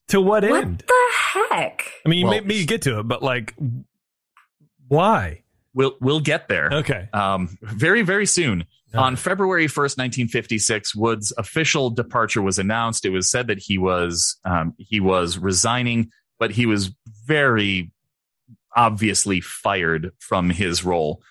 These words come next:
Speaker 1: Hmm.
Speaker 3: Walt hated him. He found out he was stealing money from him, so he quietly paid him and got out. He didn't want news coming out about the shady dealings happening that were very non-Disney. But the big question, how long did Walt know? Did Walt really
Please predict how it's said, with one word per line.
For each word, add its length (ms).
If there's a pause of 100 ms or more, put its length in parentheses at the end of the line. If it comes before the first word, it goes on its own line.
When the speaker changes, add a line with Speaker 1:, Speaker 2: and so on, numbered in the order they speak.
Speaker 1:
Hmm. 100
Speaker 3:
Walt 260
hated 320
him. 360 (220)
He 80
found 280
out 100
he 120
was 120
stealing 360
money 220
from 280
him, 200
so 340
he 440
quietly 440
paid 260
him 100
and 80
got 220
out. 160
He 140
didn't 260
want 300
news 300
coming 280
out 140
about 260
the 60
shady 340
dealings 400
happening 480 (220)
that 100
were 120
very 440
non-Disney. 720 (420)
But 300 (400)
the 80
big 180
question, 400
how 240
long 380
did 240
Walt 300
know? 200
Did 180
Walt 340
really 420